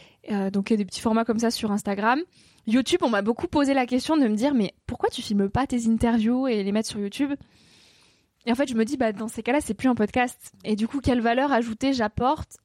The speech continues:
à part juste mettre de l'image sur le podcast ? Donc, à la fois, c'est de la pollution numérique en plus.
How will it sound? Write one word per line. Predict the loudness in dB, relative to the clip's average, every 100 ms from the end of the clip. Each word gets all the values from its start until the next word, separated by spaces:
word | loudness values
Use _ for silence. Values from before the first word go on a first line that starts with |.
| _
à | -8
part | 0 0 0
juste | -2 -4 -2
mettre | -2
de | -2
l'image | 0 2 4 2 0 -4 -10 -20 _ _ _ _
sur | -8 0 2
le | 2
podcast ? | -2 -4 -6 -8 -14 -20 -20 _ _ -4
Donc, | -2 0
à |
la | 0
fois, | 0
c'est | -2 0
de |
la | -2
pollution | -2 -6 -2 0
numérique | 0 -2 -6
en | -10
plus. | -4 0 0 -2